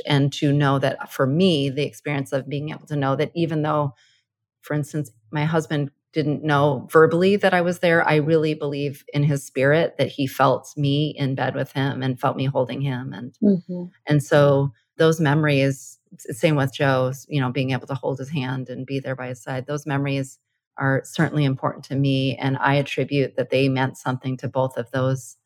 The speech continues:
Speaker 1: people
Speaker 2: Mm-hmm.
Speaker 1: as they left the, these bodies, as they left this world.
Speaker 2: Mm-hmm. And do you ever get tired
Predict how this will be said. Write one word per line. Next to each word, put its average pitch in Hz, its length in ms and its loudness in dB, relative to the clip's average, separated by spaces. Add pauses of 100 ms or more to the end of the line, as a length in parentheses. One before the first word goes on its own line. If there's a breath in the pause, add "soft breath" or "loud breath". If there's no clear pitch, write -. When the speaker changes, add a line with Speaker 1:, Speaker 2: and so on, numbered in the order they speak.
(280)
Speaker 1:
people 190 420 4
Speaker 2:
Mm-hmm. 185 140 -8 (420)
Speaker 1:
as 151 160 4
they 180 160 2
left 131 280 0
the, 135 240 -2
these 131 240 -2
bodies, - 460 -8
as 131 200 -6
they - 120 -8
left 127 240 -8
this - 220 -16
world. 135 340 -12 (300)
Speaker 2:
Mm-hmm. 170 340 0 (1040)
And 196 380 6 (340)
do 247 120 8
you 262 120 12
ever 285 220 8
get 311 240 0
tired 240 540 4